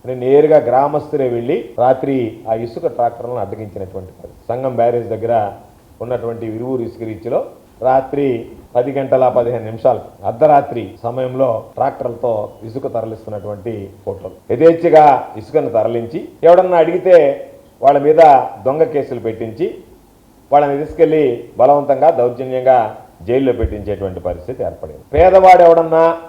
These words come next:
వాడి అవసరాలకు ఉపయోగించుకోవడానికి ఏదన్నా కొద్దిపాటి ఇసుకను తీసుకువెళ్తే మాత్రం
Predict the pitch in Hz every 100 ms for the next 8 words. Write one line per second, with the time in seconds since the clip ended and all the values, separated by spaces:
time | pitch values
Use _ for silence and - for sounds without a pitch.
0 | - 107 143 156 - 165 165 170 170 160
1 | 156 160 151 143 160 143 139 123 139 143
2 | - - 156 180 170 160 147 151 151 156
3 | 170 160 139 117 - 131 131 190 175 156
4 | 156 151 139 131 127 - 175